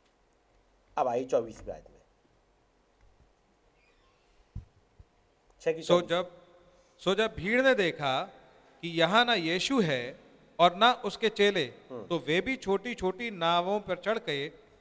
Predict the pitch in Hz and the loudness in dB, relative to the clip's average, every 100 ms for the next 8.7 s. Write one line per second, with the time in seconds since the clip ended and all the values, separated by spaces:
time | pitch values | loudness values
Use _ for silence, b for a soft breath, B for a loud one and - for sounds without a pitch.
0 | 139 175 190 247 240 202 139 160 165 214 | -4 -2 -2 -4 0 0 0 -8 -6 -4
1 | 196 180 196 196 156 143 135 131 135 151 | -2 -2 -2 -4 -6 -6 -8 -10 -10 -12
2 | - 170 - 101 - _ - 190 170 170 | -2 -4 -4 -16 -20 _ 0 2 2 -4
3 | 196 196 196 190 151 190 180 220 214 - | -2 -2 -2 -4 -4 -2 0 -2 -6 -20
4 | _ _ - _ - _ 254 247 233 _ | _ _ -20 _ -20 _ _ -20 _ _
5 | 175 170 _ _ _ _ _ _ _ _ | -20 -20 _ _ _ _ _ _ _ _
6 | _ _ _ _ _ _ - 185 180 185 | _ _ _ _ _ _ 6 8 8 4
7 | 139 139 170 196 196 202 220 - _ _ | 2 4 4 4 -2 -4 -6 -16 _ _
8 | _ _ _ _ _ 160 240 | _ _ _ _ _ -10 -10